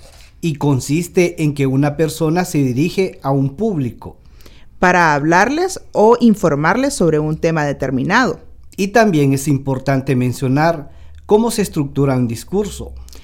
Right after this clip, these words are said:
Speaker 2: Pues un discurso tradicional se estructura de la siguiente forma.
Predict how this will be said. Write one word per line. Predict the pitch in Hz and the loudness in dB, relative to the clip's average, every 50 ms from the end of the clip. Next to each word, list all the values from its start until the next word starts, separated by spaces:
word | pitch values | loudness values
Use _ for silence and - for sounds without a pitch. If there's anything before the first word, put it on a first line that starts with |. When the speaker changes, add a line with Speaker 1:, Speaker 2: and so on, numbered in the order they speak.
| - - - - | -20 -20 -12 0
Speaker 2:
Pues | - 208 202 202 220 | 2 2 4 4 2
un | 202 185 | 0 0
discurso | 180 214 208 - - 269 254 254 254 262 247 240 | 0 -2 -4 -4 -2 -2 0 0 2 2 0 2
tradicional | 247 240 240 240 254 247 247 330 320 302 240 214 220 - - | 2 2 0 0 0 0 0 0 2 2 2 2 0 0 -4
se | - - - - 220 208 208 196 | -8 -4 2 4 4 4 4 4
estructura | 180 170 - - 165 143 - - 175 185 226 262 - - | 2 0 -2 -4 -6 -4 0 2 2 4 4 2 0 0
de | 185 180 180 175 | 2 4 4 4
la | 160 160 | 4 2
siguiente | - - 147 143 170 180 180 180 175 170 | -2 -4 -2 0 2 2 2 0 -2 -4
forma. | - - 160 123 - - - - - | -4 -4 -4 -4 -4 -6 -12 -16 -20